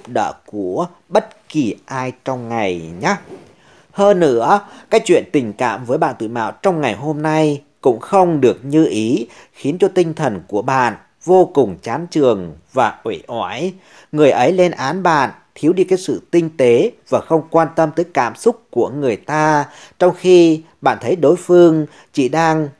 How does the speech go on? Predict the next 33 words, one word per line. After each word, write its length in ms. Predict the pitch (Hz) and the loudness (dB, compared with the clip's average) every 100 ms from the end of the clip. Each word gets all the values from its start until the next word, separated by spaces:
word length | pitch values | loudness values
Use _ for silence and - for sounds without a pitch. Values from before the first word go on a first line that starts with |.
| - | -4
chuyện 300 | 147 123 104 | -2 -2 -4
bé 200 | 110 160 | -6 -6
xé 240 | - 131 156 | -6 -8 -6
ra 200 | 170 160 | -4 -4
to, 480 | 160 165 156 151 131 - | 2 4 6 4 2 -8
khiến 240 | - 139 180 | -8 -6 -4
cho 100 | 175 | -2
cái 120 | 151 | -2
mối 180 | 151 170 185 | -2 -2 0
quan 200 | 175 160 | 0 0
hệ 220 | 151 110 - | -4 -8 -10
của 200 | - 90 - | -8 -8 -8
cả 200 | 110 98 - | -12 -12 -12
hai 440 | 151 147 147 131 - - _ | -6 -2 -2 -4 -12 -20 _
càng 260 | 147 117 92 | -2 -2 -2
lâm 280 | 117 139 135 | -2 -2 -2
vào 240 | 120 92 | -4 -4
thế 260 | - 101 110 | -8 -10 -8
bí 300 | 147 120 170 | -4 -4 -2
nữa. 480 | 165 120 87 131 185 - _ _ _ _ _ _ _ _ _ _ _ _ - | -4 -4 -2 -2 -2 -6 _ _ _ _ _ _ _ _ _ _ _ _ -4
Ngày 220 | 156 156 | 0 0
này 320 | 147 147 139 | 2 2 4
đối 160 | 131 156 | 4 4
với 120 | 208 | 2
bạn 140 | 196 - | 2 -2
tuổi 80 | |
Mão 500 | 117 135 107 71 143 | -6 -4 -4 -4 0
á, 80 | 196 - - - | -2 -2 -14 0
liên 260 | 208 185 | 2 2
tục 180 | 180 120 | 0 0
ảnh 180 | - 127 | -4 -10
hưởng 380 | 127 123 107 131 | -6 -4 -4 2
bởi 420 | 131 101 170 190 | 2 2 -2 -6